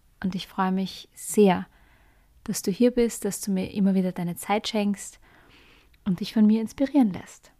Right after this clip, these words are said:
Mein Name ist Ilva, ich bin Musikerin, bin Pädagogin, pädagogische Referentin, mache dieses Jahr auch noch eine Yoga-Ausbildung, um das auch noch in mein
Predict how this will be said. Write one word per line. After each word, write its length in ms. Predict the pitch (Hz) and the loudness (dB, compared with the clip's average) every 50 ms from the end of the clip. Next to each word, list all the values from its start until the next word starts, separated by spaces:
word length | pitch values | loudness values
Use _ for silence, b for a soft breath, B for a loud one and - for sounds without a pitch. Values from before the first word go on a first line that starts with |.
| _ _ | _ _
Mein 220 | - 196 190 185 185 | 0 2 4 4 6
Name 200 | 190 190 190 190 | 6 6 4 2
ist 220 | 175 - - - | 2 -2 -2 0
Ilva, 300 | 202 190 185 214 262 330 - _ _ _ _ _ _ _ _ | 2 4 4 4 2 0 -2 _ _ _ _ _ _ _ _
ich 280 | - 196 185 170 - - | 0 0 0 -2 -4 -4
bin 140 | 175 165 | -2 2
Musikerin, 760 | 180 254 269 254 240 240 226 214 196 202 196 190 190 196 190 - | 2 4 4 2 0 -2 -4 -4 -2 0 0 0 0 -2 -4 -6
bin 240 | - 175 175 170 170 | -6 -6 -6 -6 -8
Pädagogin, 600 | - 175 180 - - 208 190 196 190 185 190 185 | -10 -10 -8 -4 -4 -2 0 0 2 2 0 -2
pädagogische 600 | - 185 185 175 - 175 170 175 170 - 196 190 | -4 -8 -10 -10 -8 -8 -8 -8 -8 -10 -10 -12
Referentin, 760 | 180 170 - 180 175 180 185 185 - - - 196 185 185 185 - B B B B B B B B B B B B B B B B B B B B B B B B _ _ _ _ | -12 -10 -8 -6 -4 -4 -4 -4 -6 -6 -6 -4 -4 -4 -6 -8 B B B B B B B B B B B B B B B B B B B B B B B B _ _ _ _
mache 320 | - 226 226 - - 226 - | 2 4 4 4 2 2 4
dieses 260 | 233 202 220 208 - | 4 6 6 4 4
Jahr 200 | 208 196 202 226 | 4 4 4 2
auch 100 | 190 180 | 2 2
noch 300 | 208 202 196 175 - - - | 2 2 2 2 -2 -4 -4
eine 680 | - 202 202 202 196 190 196 190 190 185 185 175 175 - - - | -2 0 2 4 4 6 6 6 4 4 4 2 0 -2 0 0
Yoga-Ausbildung, 1300 | 214 196 226 254 262 254 240 - - 214 226 - - - - 220 220 220 220 214 214 208 208 208 202 - - - | 4 6 8 8 8 6 4 2 2 0 0 -2 -4 -2 0 2 4 4 2 2 0 0 -2 -2 -4 -6 -8 -4
um 200 | 208 190 196 190 | -2 -2 0 0
das 240 | 202 185 175 - | -2 -4 -4 -6
auch 120 | - 196 190 | -6 -6 -4
noch 280 | 202 202 185 - - | -4 -4 -4 -6 -6
in 180 | - 208 196 196 | -2 0 2 2
mein 380 | 196 190 190 190 196 196 196 | 2 2 2 2 0 0 0